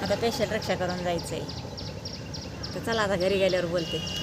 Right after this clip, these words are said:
आलो आता, उतरलो तिथं फाट्यावर आणि रिक्षा काय, स्पेशल रिक्षा काय केली नाही. तीनशे रुपये मागत होते. म्हटलं, "अडीचशे रुपये घ्या, आम्ही दरवेळेस अडीचशे रुपये घेतोय,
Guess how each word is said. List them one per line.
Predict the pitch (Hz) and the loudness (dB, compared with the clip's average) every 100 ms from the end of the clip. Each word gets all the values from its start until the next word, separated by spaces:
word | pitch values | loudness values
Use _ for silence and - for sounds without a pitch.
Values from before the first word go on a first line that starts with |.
| - - - - - - _ _ _ - - - - | -4 -6 -6 -6 -8 -10 _ _ _ -20 -20 -20 -6
आलो | 240 254 254 | -2 0 -2
आता, | 240 | 0
उतरलो | 254 262 254 240 | 0 0 0 0
तिथं | 240 247 285 - - - - | 2 0 0 -6 -18 -16 -2
फाट्यावर | 233 233 247 269 - - - - - - - - _ | 0 2 2 0 -6 -20 -20 -20 -20 -20 -20 -20 _
आणि | 233 220 220 220 226 233 214 - - - _ _ - - - - _ | -8 -4 -2 0 0 -2 -4 -12 -18 -20 _ _ -16 -16 -16 -20 _
रिक्षा | 247 247 240 | 0 2 0
काय, | 214 | -2
स्पेशल | 214 247 240 214 | -2 -2 0 0
रिक्षा | 226 - | 0 -2
काय | 202 202 | -2 -2
केली | 254 247 | 0 0
नाही. | 240 262 - - - - - - - - - - | -2 -4 -8 -20 -20 -20 -20 -20 -20 -20 -12 2
तीनशे | 262 233 220 | 2 4 0
रुपये | 208 208 | 0 0
मागत | 226 202 214 | -2 -2 -4
होते. | 247 220 - - - _ _ - - - - _ _ - - | -2 -4 -8 -20 -20 _ _ -20 -20 -20 -20 _ _ -18 -12
म्हटलं, | 208 | -6
"अडीचशे | 233 262 262 | 0 0 0
रुपये | 254 285 | 2 4
घ्या, | 269 311 | 4 4
आम्ही | 269 254 | 4 2
दरवेळेस | 233 262 262 262 | 2 0 0 2
अडीचशे | 285 277 277 | 2 2 0
रुपये | 277 269 | -2 -2
घेतोय, | 254 277 262 | -2 -2 -4